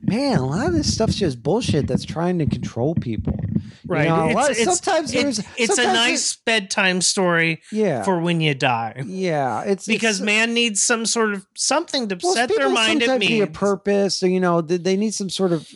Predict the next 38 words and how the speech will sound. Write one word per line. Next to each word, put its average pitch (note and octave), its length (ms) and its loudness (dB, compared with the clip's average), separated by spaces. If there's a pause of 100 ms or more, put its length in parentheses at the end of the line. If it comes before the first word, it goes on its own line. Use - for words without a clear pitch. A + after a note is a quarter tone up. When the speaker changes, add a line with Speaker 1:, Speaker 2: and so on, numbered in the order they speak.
(160)
Speaker 1:
th-, G3+ 240 -2
call G3 300 2
to D#3+ 80 4
action. E3+ 320 2
It's D3+ 120 -6
like, E3 140 2
why F#3+ 140 2
can't C4 280 -4
you G#3 60 -4
just F#3+ 180 0
call F3+ 260 0
to D3 80 0
action D3 440 -2
and C3+ 80 -2
be C#3 100 0
a C3+ 40 0
nice C3+ 240 0
person C#3 400 -6
in A#2 120 -6
general? A#2+ 540 -2 (320)
You D3+ 100 2
need F3 200 4
some E3+ 180 0
sort E3 180 -2
of B2+ 260 0
reasoning C3 720 4
to G#2+ 80 -2
be A2 160 -2
a G#2+ 60 0
nice G#2+ 260 -2
person G#2+ 380 -8
or F#2+ 100 -4
someone A2+ 420 -2
that G2+ 80 -4
has G#2 240 -4
morals, G#2 500 -4
you G#2 80 -6
know? G2 280 -4